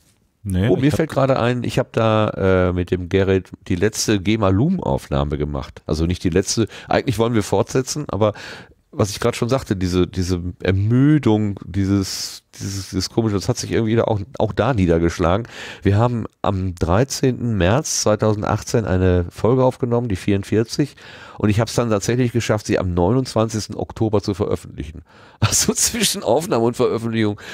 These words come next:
Speaker 2: liegen mal locker sieben Monate. Also das ist mir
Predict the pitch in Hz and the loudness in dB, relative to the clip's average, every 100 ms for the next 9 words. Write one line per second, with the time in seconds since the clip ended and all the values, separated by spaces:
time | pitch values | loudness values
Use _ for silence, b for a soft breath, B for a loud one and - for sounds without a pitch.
0 | B - 131 117 104 101 104 131 104 107 | B -2 0 2 4 4 4 2 0 -2
1 | 107 95 90 85 78 80 b b b b | -6 -4 -2 -2 -2 -6 b b b b
2 | b _ _ 113 98 101 - - _ - | b _ _ -2 2 0 0 -10 _ -2
3 | 113 135 127 127 110 | 0 0 -2 0 0